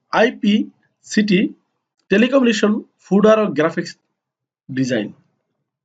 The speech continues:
তো প্রিয় শিক্ষার্থীবৃন্দ, তোমাদের যাদের রেপার্ট পরীক্ষাগুলো হয়েছিল না প্রথম এবং তৃতীয় পর্বের, তাদের পয়লা ডিসেম্বর, দুই ডিসেম্বর এবং তিন ডিসেম্বরে এই রেপার্ট পরীক্ষাগুলো হবে।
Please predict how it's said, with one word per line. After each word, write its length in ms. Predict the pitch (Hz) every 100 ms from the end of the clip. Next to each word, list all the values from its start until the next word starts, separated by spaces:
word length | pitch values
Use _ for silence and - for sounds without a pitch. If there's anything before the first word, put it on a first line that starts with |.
| - _
তো 40 | 147
প্রিয় 220 | 143 160
শিক্ষার্থীবৃন্দ, 640 | 151 180 190 196 185 196 214 277 _ _ _ _ _ _ _ -
তোমাদের 260 | 143 147 139
যাদের 280 | 139 143 139 - - 131
রেপার্ট 260 | 156 202 -
পরীক্ষাগুলো 480 | 175 175 170 151 156 156 - _ _ _ _
হয়েছিল 340 | 160 214 - 160
না 120 | 123 160 208 _ _ _
প্রথম 240 | 175 185 214 185
এবং 100 | 160 143
তৃতীয় 240 | 143 139
পর্বের, 280 | 123 123 185 - _ _ _ _ -
তাদের 240 | 139 139 139 - _ _ _ 147
পয়লা 240 | 170 185
ডিসেম্বর, 420 | 165 151 175 202 220 -
দুই 180 | 123 175
ডিসেম্বর 400 | 185 - 170 196
এবং 180 | 175 143 143
তিন 140 | 165 180
ডিসেম্বরে 440 | 160 160 165 185 -
এই 100 | 151
রেপার্ট 260 | 135 135 127
পরীক্ষাগুলো 380 | 131 123 131 139
হবে। 240 | 131 151